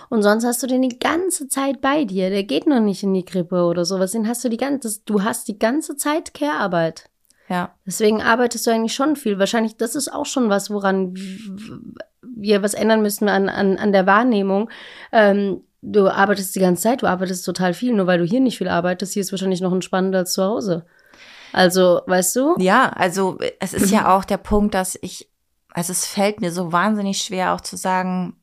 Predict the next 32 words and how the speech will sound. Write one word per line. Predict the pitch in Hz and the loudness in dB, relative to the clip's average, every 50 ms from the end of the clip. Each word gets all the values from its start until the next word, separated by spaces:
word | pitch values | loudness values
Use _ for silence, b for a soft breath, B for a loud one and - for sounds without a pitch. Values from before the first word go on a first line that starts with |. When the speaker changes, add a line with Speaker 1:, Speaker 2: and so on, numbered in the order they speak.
| _ _ | _ _
Speaker 2:
"Hm, | - 185 185 180 180 180 180 | -4 -2 -2 0 -2 -2 -4
kann | - - 180 185 | -4 -4 -2 -2
mir | 180 180 | 0 0
mal | 175 165 160 | -2 -2 -2
da | 165 165 | -2 -4
jemand | 165 156 160 160 156 156 - | -4 -4 -4 -6 -6 -6 -8
helfen?" | - 165 165 175 180 - - 139 139 139 143 160 - _ _ _ _ _ _ B B B B B B B B | -6 -6 -6 -6 -8 -10 -14 -12 -12 -12 -14 -16 -18 _ _ _ _ _ _ B B B B B B B B
Also | B - 180 | B -2 -2
ich | 190 - | 0 -2
verstehe | 208 185 - - 240 254 262 226 170 | -2 -4 -2 -2 0 2 4 4 2
auch | 185 180 | 2 0
meine | 190 175 175 180 | 0 0 0 -2
Familie, | - - 170 175 196 214 240 226 190 | -2 -4 -4 -2 0 0 0 0 0
mein | 175 170 165 170 | -2 -2 -2 0
Mann | 165 175 196 190 | -2 -2 -2 -2
und | 180 185 | -2 -2
meine, | 175 170 165 170 165 | -2 -2 -2 -4 -4
meine | - 160 156 156 160 | -4 -4 -4 -6 -6
Tochter, | - - 202 202 - 185 175 | -4 -4 -6 -4 -4 -6 -6
die | 160 165 | -6 -4
dann | 165 170 160 160 - - | -4 -4 -4 -4 -6 -4
hin | - 190 196 190 | -2 -2 0 0
und | 175 175 | 0 -4
wieder | - 170 175 175 | -2 -4 -2 -4
richtig | 180 175 - 160 156 - - | -4 -6 -8 -10 -10 -8 -6
wütend | 160 220 - - - - | -6 -6 -4 -6 -4 -2
auf | - 160 165 - | -2 -2 -2 -4
mich | 170 160 - | -8 -10 -8
sind, | - 165 160 165 170 | -8 -6 -6 -4 -4
weil | 170 165 160 | -4 -6 -6
sie | 160 160 | -6 -8
sagen, | 156 - 165 165 165 165 160 170 165 | -6 -2 0 0 0 0 -2 -4 -6